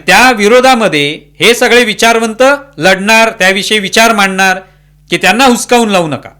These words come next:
याच्या सय्यदा हमीद आहेत, या मनमोहन सिंगांच्या काळामध्ये नियोजन आयोगाच्या सदस्य होत्या.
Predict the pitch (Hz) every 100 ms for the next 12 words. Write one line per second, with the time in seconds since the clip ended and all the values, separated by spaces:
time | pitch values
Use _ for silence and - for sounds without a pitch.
0 | - 147 220 226 175 180 233 240 202 240
1 | 196 165 170 180 170 214 247 180 175 180
2 | 240 226 233 233 233 247 226 214 220 226
3 | 226 202 208 214 220 214 208 202 208 208
4 | 208 202 202 160 117